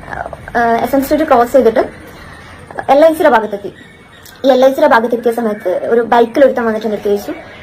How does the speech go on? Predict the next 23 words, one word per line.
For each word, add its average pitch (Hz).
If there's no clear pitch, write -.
"എത്തിയോ?" 320
എന്ന് 240
ചോദിച്ചു. 190
ഒരു 415
ഡബിൾ 294
മീനിങ് 330
ഉള്ള 277
ചോദ്യം. 214
ആ 269
ചോദ്യത്തിൽ 311
ഞാൻ 415
എന്ത്, 320
എന്ത് 339
എന്നുള്ള 466
രൂപത്തിൽ 381
ഒന്ന്, 302
എന്താ 285
പറയുക, 311
ചൂടാവുന്ന 311
രൂപത്തിൽ 302
ഞാൻ 294
മറുപടി 285
കൊടുത്ത്. 226